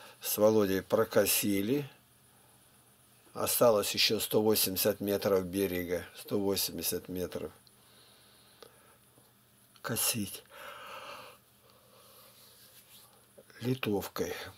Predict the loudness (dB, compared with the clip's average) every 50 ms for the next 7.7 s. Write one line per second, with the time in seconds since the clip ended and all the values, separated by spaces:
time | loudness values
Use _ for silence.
0 | -20 -20 -20 -20 -20 -6 2 4 4 4 4 4 0 -2 -2 -4 -6 -8 -12 -16
1 | -18 -20 -20 -20 _ _ _ -20 -20 -20 -20 _ _ _ _ -20 _ _ _ _
2 | _ -20 -20 _ _ _ _ _ _ _ _ _ _ -20 -20 _ _ _ _ _
3 | _ -20 -20 -20 -20 -20 -20 -20 -12 -8 -8 -8 -8 -8 -8 -4 -2 -2 0 4
4 | 6 6 6 4 2 0 0 2 2 2 2 2 0 0 -2 -2 -2 -2 -2 -4
5 | -4 -6 -6 -2 0 0 0 0 0 -2 -4 -6 -6 -4 -4 -4 -4 -2 -4 -4
6 | -4 -2 -4 -6 -6 -8 -14 _ -20 -20 -20 -20 -20 -20 -20 -20 -20 _ -14 -12
7 | -10 -10 -10 -6 0 2 2 2 2 0 -4 -6 -6